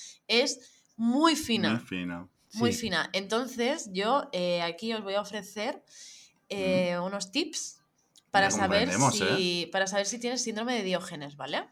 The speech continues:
Speaker 2: Eh,
Speaker 3: Vale.
Speaker 2: escucha, Bertus, que lo mismo te interesa.
Speaker 3: Venga, yo, yo, yo no lo
Speaker 2: Porque
Speaker 3: tengo, ¿eh, guapa?
Speaker 2: Bueno.
Speaker 3: Ahora hablamos de mis colecciones.
Speaker 2: <laughs>
Speaker 1: Vale.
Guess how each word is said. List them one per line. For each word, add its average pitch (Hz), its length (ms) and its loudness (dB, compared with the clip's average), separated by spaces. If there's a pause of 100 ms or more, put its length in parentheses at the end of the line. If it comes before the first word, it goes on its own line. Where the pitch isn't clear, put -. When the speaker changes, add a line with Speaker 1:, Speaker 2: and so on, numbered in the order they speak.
(120)
Speaker 2:
Eh, 104 140 -6 (140)
Speaker 3:
Vale. 110 160 -4
Speaker 2:
escucha, 127 260 4
Bertus, 127 300 6
que 123 100 2
lo 110 80 4
mismo 110 220 2
te 120 80 0
interesa. 101 460 -4 (320)
Speaker 3:
Venga, 107 420 -6
yo, 113 200 2
yo, 113 280 2
yo 127 200 6
no 139 60 12
lo 139 60 10
Speaker 2:
Porque 123 140 8
Speaker 3:
tengo, 107 300 4
¿eh, 113 40 6
guapa? 120 480 4
Speaker 2:
Bueno. 117 540 6 (760)
Speaker 3:
Ahora 117 160 -6
hablamos 131 240 2
de 127 60 4
mis 113 140 2
colecciones. 98 480 -2
Speaker 2:
<laughs> - 960 2
Speaker 1:
Vale. 180 460 2